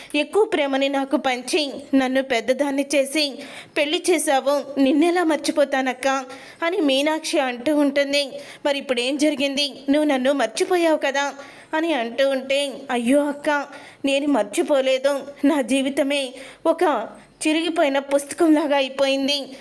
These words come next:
నిన్నెందుకు మర్చిపోతాను?" అని అంటూ ఉంటే, "ఏమైంది? ఏరి కోరి ప్రేమించి పెళ్లి చేసుకున్నావు కదా ఆ చక్రధర్ని" అని అంటూ ఉంటుంది సుజాత.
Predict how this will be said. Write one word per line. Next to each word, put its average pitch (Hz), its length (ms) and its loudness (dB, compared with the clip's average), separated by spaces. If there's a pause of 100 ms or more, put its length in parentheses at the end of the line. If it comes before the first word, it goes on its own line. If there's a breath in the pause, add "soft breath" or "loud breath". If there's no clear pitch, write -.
(180 loud breath)
నిన్నెందుకు 262 500 0
మర్చిపోతాను?" 294 840 0 (200)
అని 311 200 2
అంటూ 269 360 2
ఉంటే, 262 540 -2 (420 loud breath)
"ఏమైంది? 277 640 2 (540 loud breath)
ఏరి 262 300 2
కోరి 269 320 2
ప్రేమించి 277 520 -2
పెళ్లి 277 380 -2
చేసుకున్నావు 320 540 2
కదా 277 300 -2 (380 loud breath)
ఆ 294 100 0 (140)
చక్రధర్ని" 302 680 0 (200)
అని 285 200 2
అంటూ 262 360 0
ఉంటుంది 277 460 0
సుజాత. 285 680 0